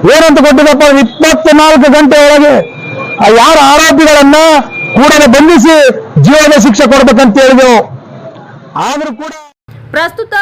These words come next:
Speaker 2: ಈ ಸಂದರ್ಭದಲ್ಲಿ ರಾಜ್ಯ ಕೋಲಿ ಕಬ್ಬಲಿ ಎಸ್ ಟಿ ಹೋರಾಟ ಸಮಿತಿ ರಾಜ್ಯಾಧ್ಯಕ್ಷ ಶ್ರೀ ಲಚ್ಚಪ್ಪ ಜಮಾದಾರ್, ಕೃಷ್ಣ ಬೊಮ್ಮಣ್ಣ, ಶಿವಕುಮಾರ್ ತಳವಾರ್,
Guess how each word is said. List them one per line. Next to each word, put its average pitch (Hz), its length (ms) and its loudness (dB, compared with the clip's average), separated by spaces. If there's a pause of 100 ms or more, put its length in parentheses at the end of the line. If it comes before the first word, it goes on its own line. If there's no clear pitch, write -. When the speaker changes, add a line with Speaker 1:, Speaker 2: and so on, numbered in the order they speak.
(180)
Speaker 2:
ಈ 311 40 -16 (100)
ಸಂದರ್ಭದಲ್ಲಿ 294 560 -14 (200)
ರಾಜ್ಯ 285 340 -10 (120)
ಕೋಲಿ 294 280 -10 (140)
ಕಬ್ಬಲಿ 269 380 -12 (200)
ಎಸ್ 269 220 -14
ಟಿ 381 80 -8 (120)
ಹೋರಾಟ 285 360 -8 (120)
ಸಮಿತಿ 269 320 -16 (100)
ರಾಜ್ಯಾಧ್ಯಕ್ಷ 254 600 -12 (420)
ಶ್ರೀ 359 160 -10 (140)
ಲಚ್ಚಪ್ಪ 392 400 -10 (180)
ಜಮಾದಾರ್, 262 540 -10 (260)
ಕೃಷ್ಣ 349 280 -10 (180)
ಬೊಮ್ಮಣ್ಣ, 294 380 -12 (280)
ಶಿವಕುಮಾರ್ 302 640 -10
ತಳವಾರ್, 277 420 -6